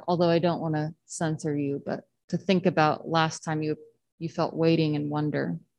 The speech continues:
So as much as we set up for Christmas, prepare the table and decorate the tree, I did that yesterday. Again, I love that stuff.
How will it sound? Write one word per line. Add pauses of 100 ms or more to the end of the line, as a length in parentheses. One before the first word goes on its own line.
(1300)
So
as
much
as
we
set
up
for
Christmas,
prepare
the
table
and
decorate
the
tree,
I
did
that
yesterday.
Again,
I
love
that
stuff.